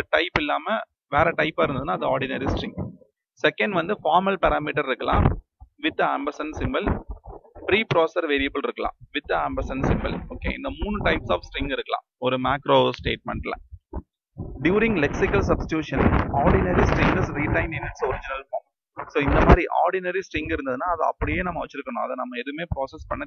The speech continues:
தேவையில்ல. Okay, during lexical substitution. இப்ப formal parameter இருந்தது அப்படின்னா, அதை வந்து அதோட வேல்யூவால நம்ம replace பண்ணிடணும். ஏன்னா macro call கொடுக்குறப்ப அதுக்கு value கொடுத்திருப்போம்.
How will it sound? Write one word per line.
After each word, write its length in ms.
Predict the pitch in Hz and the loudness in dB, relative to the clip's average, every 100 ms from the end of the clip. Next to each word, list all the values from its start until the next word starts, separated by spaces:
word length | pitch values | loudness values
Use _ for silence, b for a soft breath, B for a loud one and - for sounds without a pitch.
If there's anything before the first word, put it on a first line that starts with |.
| 127 | -4
தேவையில்ல. 320 | 120 110 104 - - | -4 -4 -6 -14 -20
Okay, 180 | - 127 - _ _ 135 | -12 -12 -12 _ _ -2
during 240 | 147 175 147 | -2 -2 -4
lexical 360 | 123 151 135 131 127 | -6 -6 -6 -8 -10
substitution. 480 | - - 117 - - _ _ _ _ - _ _ _ | -12 -12 -12 -12 -16 _ _ _ _ -20 _ _ _
இப்ப 160 | - 156 | -6 -6
formal 420 | - 165 202 220 | -4 -2 0 0
parameter 440 | 175 165 160 147 160 | 2 2 0 -2 -2
இருந்தது 260 | 143 143 | 0 -2
அப்படின்னா, 360 | 151 131 117 175 - - - - - | -2 -2 -2 -2 -4 -8 -12 -8 -4
அதை 220 | 139 151 185 | 0 0 2
வந்து 260 | 156 190 240 | 0 4 4
அதோட 280 | 196 147 147 139 | 4 2 0 2
வேல்யூவால 560 | 139 165 160 156 170 | 2 2 2 0 0
நம்ம 200 | 180 139 | -2 -4
replace 360 | - 131 135 - | -6 -4 -6 -6
பண்ணிடணும். 440 | 120 113 107 110 - | -8 -6 -6 -8 -8
ஏன்னா 160 | 131 147 | -4 -2
macro 380 | 135 147 180 - - | 0 0 0 -2 0
call 280 | 147 160 160 | 0 0 0
கொடுக்குறப்ப 400 | 139 139 143 175 | -2 -2 0 0
அதுக்கு 240 | 147 135 | 0 -2
value 280 | 127 143 151 | 0 0 -2
கொடுத்திருப்போம். 480 | 135 117 113 127 | -4 -6 -4 -2